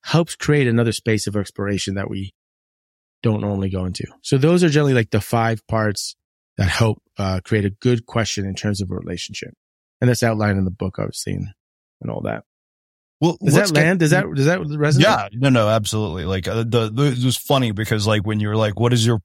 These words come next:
Speaker 2: favorite memory from your worst relationship?" I was like, I remember we had these great pictures. One of my friends, like,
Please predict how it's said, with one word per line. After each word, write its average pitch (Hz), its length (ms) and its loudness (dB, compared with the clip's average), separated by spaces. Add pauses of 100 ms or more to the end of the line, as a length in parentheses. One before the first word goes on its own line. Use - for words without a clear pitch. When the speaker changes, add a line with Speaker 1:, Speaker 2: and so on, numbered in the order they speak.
Speaker 2:
favorite 113 280 2
memory 113 280 0
from 110 200 0
your 110 180 2
worst 113 300 -2
relationship?" 117 560 0
I 120 100 -6
was 127 160 -8
like, 131 240 -2
I 110 40 -6
remember 190 260 -4
we 190 60 2
had 151 80 0
these 123 160 0
great 127 400 0
pictures. 113 360 -2
One 107 80 -6
of 127 80 -2
my 120 60 -2
friends, 113 400 0 (280)
like, 123 200 0